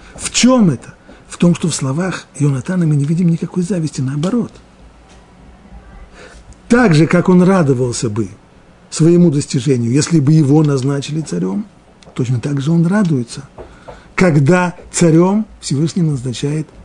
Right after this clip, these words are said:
Давида, его друга. Он не только не чувствует к нему зависти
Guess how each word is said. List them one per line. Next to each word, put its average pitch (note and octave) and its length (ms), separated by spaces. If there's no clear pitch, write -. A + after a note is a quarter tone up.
Давида, D#3+ 460
его A2 240
друга. B2+ 400
Он F#3+ 140
не F3+ 100
только G#3 280
не F#3+ 120
чувствует E3+ 380
к - 60
нему E3 220
зависти C#3 640